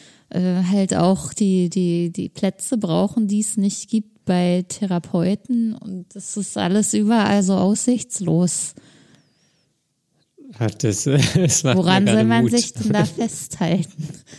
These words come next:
Speaker 2: Ja, apropos Therapeutenplatz. Ähm, hast du jetzt schon einen Therapeutenplatz?
Speaker 1: Ich hab keinen Therapeutenplatz. Ich hab keinen Therapieplatz.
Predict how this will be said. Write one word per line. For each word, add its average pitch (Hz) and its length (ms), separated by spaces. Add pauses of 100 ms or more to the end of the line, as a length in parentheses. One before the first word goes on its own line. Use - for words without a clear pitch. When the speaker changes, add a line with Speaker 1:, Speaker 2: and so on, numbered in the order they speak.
(1500)
Speaker 2:
Ja, 123 280
apropos 135 580
Therapeutenplatz. 127 1300
Ähm, 113 460
hast 127 280
du 175 40
jetzt 123 280
schon 113 140
einen 113 220
Therapeutenplatz? 107 1200 (400)
Speaker 1:
Ich 196 180
hab 254 240
keinen 202 360
Therapeutenplatz. 170 1300
Ich - 240
hab 190 300
keinen 196 240
Therapieplatz. 220 1200